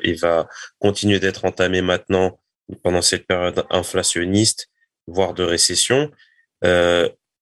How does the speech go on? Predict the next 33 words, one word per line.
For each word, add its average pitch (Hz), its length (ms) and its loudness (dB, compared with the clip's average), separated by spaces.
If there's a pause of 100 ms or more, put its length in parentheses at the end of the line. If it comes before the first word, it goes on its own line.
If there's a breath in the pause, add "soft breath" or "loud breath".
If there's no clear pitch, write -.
(140)
et - 80 2
c'est 104 200 2
là 135 140 4
où 113 100 -2
peut-être 110 500 -2
qu'il 92 460 0
va 98 260 0
se - 100 -2
passer 98 300 0
des 95 100 0
choses 110 260 -2
d'un 95 120 -2
point 92 180 -2
de 90 60 -6
vue - 100 -6
social, 117 500 0 (440)
quand 90 140 0
là, 104 160 2
pour 101 180 -2
le 95 120 2
coup, 120 420 0
euh, 87 540 0
bah, 85 280 2
potentiellement 98 600 0
que 98 100 -4
le 85 220 0
frigo 101 440 0
sera 82 520 0
réellement 95 420 -2
vide, 120 260 -8 (560 soft breath)
euh, 85 320 -6
chez - 480 -2
certaines 87 720 0